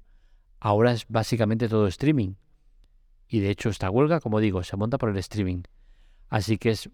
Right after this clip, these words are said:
de esperar que la que se líe pueda ser muy gorda. Especialmente porque los especialistas hablan de que esta crisis, de esta, esta huelga,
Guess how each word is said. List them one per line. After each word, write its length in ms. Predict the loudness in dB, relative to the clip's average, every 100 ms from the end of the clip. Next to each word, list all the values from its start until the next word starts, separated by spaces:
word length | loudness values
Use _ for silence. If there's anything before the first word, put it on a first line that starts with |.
| -14
de 180 | -4 -2
esperar 440 | -2 0 0 0 -6
que 160 | -2 0
la 140 | 0
que 80 | -2
se 140 | -2
líe 380 | 2 4 4 2 -4 _ _ _
pueda 260 | 0 2 2
ser 140 | 2
muy 120 | 2 2
gorda. 400 | 2 0 -2 -8 _ _ _ -4
Especialmente 640 | -2 0 2 2 2 0
porque 460 | -2 -2 -2 -2 -2 _ _ _ _ _ -14
los 220 | -4 -2 0
especialistas 800 | -2 0 2 2 2 -2 -2 -10 -2
hablan 360 | 2 2 2
de 100 | 0
que 80 | -2
esta 200 | -4 -4
crisis, 540 | -2 -2 0 -2 -4 -8
de 80 | -8
esta, 460 | -2 0 0 -2 -4
esta 580 | -6 -2 -2 -2 -4 -10 _ _ 0
huelga, 360 | 2 2 0